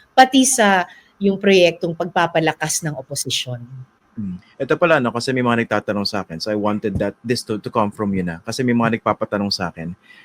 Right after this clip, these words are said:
Speaker 2: nagsabi daw po ba yung dalawa sa inyo before they decided to move to the majority?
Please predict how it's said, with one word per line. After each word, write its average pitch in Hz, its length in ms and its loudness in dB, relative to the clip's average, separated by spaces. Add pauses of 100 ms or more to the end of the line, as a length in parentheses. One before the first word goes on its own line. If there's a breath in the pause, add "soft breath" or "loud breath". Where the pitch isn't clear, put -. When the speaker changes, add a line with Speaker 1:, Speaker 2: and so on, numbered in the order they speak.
(160 soft breath)
Speaker 2:
nagsabi 143 480 4
daw 135 160 6
po 135 80 2
ba 120 160 4
yung 113 80 2
dalawa 104 240 2
sa 104 160 -4
inyo 107 240 -2
before 90 720 -4
they 107 160 0
decided 101 480 0
to 107 80 -2
move 101 240 -2
to - 80 -4
the 101 80 0
majority? 92 640 -4